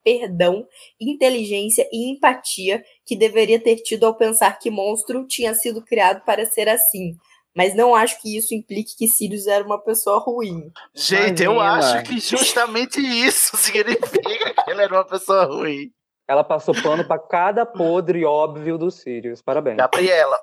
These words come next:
Speaker 2: olha, em, em benefício da nossa relação entre Potterheads, eu vou só dizer que nós teremos que concordar e discordar, não é mesmo?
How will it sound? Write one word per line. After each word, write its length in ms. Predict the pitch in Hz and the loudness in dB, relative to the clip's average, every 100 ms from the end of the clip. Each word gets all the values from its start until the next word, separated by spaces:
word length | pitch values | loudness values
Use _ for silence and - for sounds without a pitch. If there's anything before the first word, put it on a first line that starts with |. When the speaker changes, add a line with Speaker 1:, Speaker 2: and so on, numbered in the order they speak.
| 151 | -2
Speaker 2:
olha, 500 | 151 131 113 104 92 _ 87 - | -2 -2 -4 -6 -8 _ -20 -14
em, 140 | 190 | -10
em 60 | 208 | -4
benefício 580 | 202 196 196 233 269 - | -2 0 -2 -2 -4 -2
da 100 | 170 | 0
nossa 380 | 165 190 - 190 | 2 2 2 2
relação 680 | 160 147 151 - 143 127 139 | 4 2 0 -2 -2 -2 -2
entre 400 | 180 208 - 156 | -4 -8 -12 -4
Potterheads, 840 | 143 131 110 123 131 127 127 - | 0 0 0 2 2 2 -4 -6
eu 120 | 151 143 | -2 -4
vou 300 | 123 143 139 | -2 -2 -2
só 320 | - 147 147 | 0 2 2
dizer 400 | 156 151 139 156 | 0 -4 -4 -4
que 160 | 311 | -6
nós 300 | 359 151 139 | -2 0 0
teremos 500 | - 160 131 117 139 | 2 0 2 -2 -4
que 100 | - | -4
concordar 540 | 370 175 143 123 117 156 | 0 2 2 0 2 0
e 60 | - | 0
discordar, 600 | - 131 113 - 104 92 | -4 0 0 2 0 0
não 120 | 104 | -2
é 120 | 101 | -4
mesmo? 400 | 107 117 - 143 | -4 -6 -8 -16